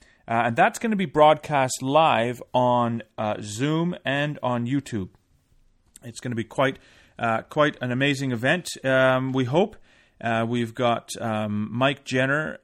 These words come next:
and Stephen Palmer from the Uni-, from the United Kingdom speaking. Uh, Tim Badger from, uh, Australia speaking, and Dave Billington, who regularly,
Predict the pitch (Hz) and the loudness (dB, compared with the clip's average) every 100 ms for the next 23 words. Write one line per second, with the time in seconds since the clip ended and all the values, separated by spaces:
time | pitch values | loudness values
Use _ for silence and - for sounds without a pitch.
0 | - 113 107 110 - 139 123 107 135 131 | -6 -4 -4 -6 -6 -4 -4 -6 -2 -2
1 | 139 151 - 131 113 110 110 113 113 107 | -2 -6 -8 -6 -4 -4 -4 -4 -8 -10
2 | 117 110 113 110 110 104 139 147 165 170 | -4 -4 -2 -2 -4 -6 -8 -6 -6 -8
3 | - - 147 - 180 - _ _ _ - | -8 -6 -6 -6 -8 -10 _ _ _ -10
4 | 110 101 - 139 131 127 135 139 160 156 | -6 -6 -4 -2 4 4 4 2 -4 -6
5 | - - 120 117 113 110 107 _ _ _ | -10 -2 2 2 0 -2 -6 _ _ _
6 | _ _ _ 110 101 107 - - 127 143 | _ _ _ -10 -8 -8 -8 -4 0 0
7 | 143 131 - 147 135 143 139 135 _ - | 0 -4 -4 -6 -6 -8 -10 -12 _ -8
8 | 113 107 104 - 127 127 120 127 123 127 | -4 -4 -6 -6 0 0 0 -2 -2 -2
9 | 135 123 110 107 104 107 107 120 120 120 | -6 -8 -8 -6 -6 -4 -2 -2 -2 -2
10 | 113 110 107 | -2 -2 -4